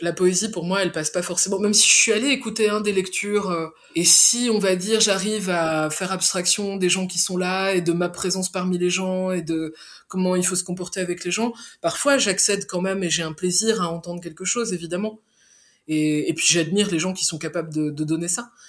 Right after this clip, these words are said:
Mais en tout cas, je, voilà, moi, ça passe pas à la base par là, quoi. Ça peut passer par de l'enregistrement, ça peut passer par de la voix, mais ça peut pas passer par une présence, euh, réelle.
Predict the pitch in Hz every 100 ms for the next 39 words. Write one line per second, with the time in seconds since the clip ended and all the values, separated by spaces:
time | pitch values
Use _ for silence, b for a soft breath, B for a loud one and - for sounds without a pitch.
0 | B B - 170 170 165 220 220 185 175
1 | 156 151 180 156 156 170 180 170 156 -
2 | 156 - 185 175 175 170 170 - 156 156
3 | 165 165 170 156 170 170 147 147 _ _
4 | _ _ _ _ _ _ _ _ _ _
5 | _ - 165 220 208 202 254 240 185 180
6 | 165 165 - - 226 220 190 147 160 160
7 | 160 160 156 180 190 180 170 156 - 180
8 | 196 190 - 175 175 196 175 165 156 160
9 | 165 165 - 151 156 151 147